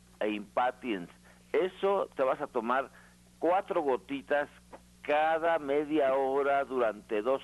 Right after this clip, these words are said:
horas y después cada, cada, cada hora durante tres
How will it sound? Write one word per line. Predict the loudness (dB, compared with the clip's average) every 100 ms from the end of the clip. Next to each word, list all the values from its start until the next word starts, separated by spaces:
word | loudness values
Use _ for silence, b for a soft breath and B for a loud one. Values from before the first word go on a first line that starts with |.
| 0
horas | 0 2 0 -2
y | -6
después | -4 -4 -2 0 0 0 -6 B B B B -4
cada, | 0 2 2 -2 -2 -10 -4
cada, | -2 0 -2
cada | 0 0 2 2
hora | 2 2 2 2 0
durante | 0 0 0 -4
tres | -4 0 -2